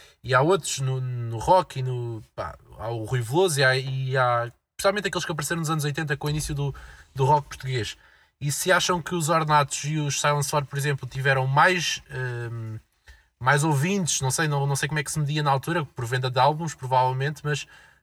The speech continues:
eh, se, ou se, apesar de ter muito buzz, de ter muito, de se falar muito, era mais uma coisa de, de nicho.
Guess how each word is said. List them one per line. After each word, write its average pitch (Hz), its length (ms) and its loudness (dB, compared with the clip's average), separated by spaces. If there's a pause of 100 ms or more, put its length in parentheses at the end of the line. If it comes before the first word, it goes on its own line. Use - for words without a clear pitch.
eh, 139 140 -2
se, - 420 -2
ou 139 140 0
se, 170 460 0
apesar 160 460 2
de 147 80 -10
ter 175 180 -2
muito 175 340 -2
buzz, 160 400 2
de 139 120 -6
ter 160 140 -2
muito, 160 480 -4
de 123 280 -12
se - 120 -8
falar 156 280 4
muito, 160 380 -2
era 165 220 0
mais 156 260 0
uma 156 120 -4
coisa 156 260 -4
de, 139 360 -4
de 123 200 -4
nicho. - 440 -2